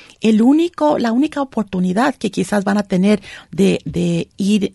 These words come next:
eh, caer en manos de inmigración es una parada de tráfico. Entonces, simplemente yo les, eh,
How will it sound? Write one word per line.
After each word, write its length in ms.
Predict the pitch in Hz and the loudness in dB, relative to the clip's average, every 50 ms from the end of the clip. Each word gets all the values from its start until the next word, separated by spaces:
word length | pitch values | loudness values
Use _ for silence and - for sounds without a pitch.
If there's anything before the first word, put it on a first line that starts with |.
| _ - | _ -8
eh, 140 | - 165 156 | -8 -8 -6
caer 340 | - 185 175 165 175 190 202 | -4 -2 -2 0 0 0 0
en 100 | 196 190 | 0 0
manos 320 | 170 156 143 165 190 196 | 0 0 0 -2 -2 -2
de 80 | - 214 | -2 -2
inmigración 600 | 185 190 185 185 190 170 - - 190 196 214 - - - - - - | -2 -2 -2 -4 -6 -6 -4 -2 -2 -2 -2 -4 -8 -20 -20 -10 -4
es 240 | - 233 214 - 233 | -2 -2 0 0 0
una 140 | 220 247 | 0 0
parada 260 | - - 202 180 160 165 | 0 -2 -2 0 0 0
de 100 | 185 196 | -2 -2
tráfico. 480 | - 269 277 285 - - 185 - - | -2 -2 -4 -2 -4 -6 -8 -4 -2
Entonces, 540 | 147 185 190 262 269 262 262 - 202 - - - - - - - - | -2 -2 0 2 2 2 2 0 -4 -8 -10 -14 -20 -20 -20 -20 -20
simplemente 840 | - - - 262 247 240 254 269 262 254 240 220 214 214 - 226 - - | -6 0 4 4 4 6 6 6 6 6 6 4 2 2 0 -2 -2 -2
yo 260 | 180 180 202 208 214 | -2 0 2 2 2
les, 280 | 220 226 214 - - - | 2 0 -2 -4 -6 -4
eh, 280 | - 196 185 185 185 | -2 0 0 0 0